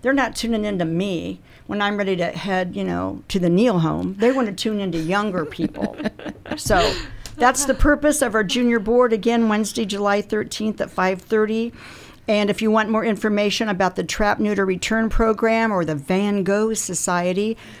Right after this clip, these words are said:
Speaker 1: ring me up, and we're always looking for donations and volunteers, uh, in that capacity.
Speaker 2: What's your number?
Speaker 1: Uh, my number is, yeah, I wish I knew it by heart.
Speaker 2: Five seven four, five one six, one five two.
Speaker 1: Fifteen, yeah, that's it.
Speaker 2: One five two six.
Speaker 1: Five one six, fifteen twenty-six. Five one six, fifteen twenty-six.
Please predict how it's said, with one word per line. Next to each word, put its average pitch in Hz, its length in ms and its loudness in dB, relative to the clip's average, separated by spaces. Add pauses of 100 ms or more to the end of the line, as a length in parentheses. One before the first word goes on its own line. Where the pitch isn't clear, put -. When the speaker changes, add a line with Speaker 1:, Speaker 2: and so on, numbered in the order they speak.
(120)
Speaker 1:
ring 226 340 4
me 214 160 4
up, 202 360 4
and 185 160 -2
we're 180 100 0
always 208 380 2
looking 233 240 2
for 240 140 0
donations 220 680 2
and 196 100 0
volunteers, 190 720 -2
uh, 175 340 -8
in 185 200 -4
that 185 180 -4
capacity. 202 840 -4
Speaker 2:
What's 196 200 2
your 190 80 0
number? 170 300 0 (320)
Speaker 1:
Uh, 220 260 4
my 220 200 4
number 220 280 2
is, 190 460 0
yeah, 180 260 0
I 180 200 -4
wish 190 180 -4
I 202 80 0
knew 185 140 0
it 185 80 -4
by 170 120 2
heart. 185 120 2
Speaker 2:
Five 185 60 2 (160)
seven 208 180 4
four, 175 320 2
five 185 280 0
one 175 140 0
six, - 520 -6 (200)
one 175 140 0
five 180 240 6
two. 240 100 4 (120)
Speaker 1:
Fifteen, - 80 -16 (120)
yeah, 269 140 6
that's 330 240 2
it. 480 240 4 (160)
Speaker 2:
One 165 80 -4
five 254 180 4
two - 0 -
six. - 0 -
Speaker 1:
Five - 20 4
one 277 140 4
six, 233 380 2
fifteen 247 460 2
twenty-six. 226 840 0
Five 240 260 4
one 262 180 2
six, 196 460 0
fifteen 233 520 0
twenty-six. - 960 -6